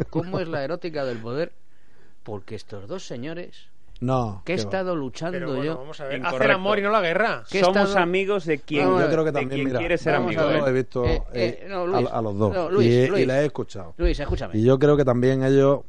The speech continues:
Speaker 2: pues,
Speaker 1: Eh, eh.
Speaker 2: tendrían su reticencia a ver si yo venía con un discurso o con otro. Y seguramente, cuando haya un problema, yo voy a defender con uñas y con garras lo que entiendo que es mejor para el fútbol, lo voy a hacer.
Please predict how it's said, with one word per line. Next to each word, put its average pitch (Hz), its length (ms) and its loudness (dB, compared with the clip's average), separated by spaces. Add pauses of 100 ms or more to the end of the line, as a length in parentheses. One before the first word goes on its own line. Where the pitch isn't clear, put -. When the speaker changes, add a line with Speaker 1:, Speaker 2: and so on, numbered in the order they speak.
(140)
Speaker 2:
pues, 107 200 2
Speaker 1:
Eh, 107 80 2 (120)
eh. - 40 -4
Speaker 2:
tendrían 139 480 2
su 139 120 -4
reticencia 127 640 0
a 98 260 -6
ver 123 220 2
si 117 180 -6
yo 110 140 0
venía 117 260 -2
con 110 120 -6
un 110 100 -4
discurso 120 320 -6
o 107 40 -6
con 98 100 -6
otro. 120 260 -4 (320)
Y 123 100 -2
seguramente, 156 800 0
cuando 98 500 -8
haya 135 200 -2
un 139 100 -6
problema, 131 520 -6 (160)
yo 101 140 -8
voy 143 80 0
a 151 40 -2
defender 113 520 -6 (720)
con 104 200 -4 (300)
uñas 139 500 -6
y 127 60 -4
con 107 160 -10
garras 131 320 -4
lo 107 240 -2
que 92 240 -8
entiendo 123 420 0
que 131 60 0
es 127 60 -2
mejor 127 180 -2
para 120 140 -4
el 95 60 -8
fútbol, 123 220 -2
lo 104 60 -4
voy 104 120 -4
a 123 40 -2
hacer. 139 280 -6